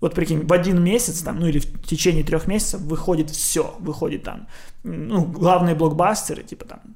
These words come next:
«Чёрная вдова», э, «Джеймс Бонд» тот же. Ну, там ещё какие-то примеры,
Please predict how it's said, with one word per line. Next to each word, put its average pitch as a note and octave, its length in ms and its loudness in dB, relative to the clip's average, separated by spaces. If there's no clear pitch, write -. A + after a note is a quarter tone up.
«Чёрная D3+ 680 -4
вдова», D3 920 -2
э, - 600 -4
«Джеймс E3+ 460 0
Бонд» D#3 520 2
тот C#3+ 240 -2
же. - 140 -12
Ну, A3 80 -6
там E3+ 120 2
ещё F3+ 240 2
какие-то D3+ 320 -2
примеры, - 180 2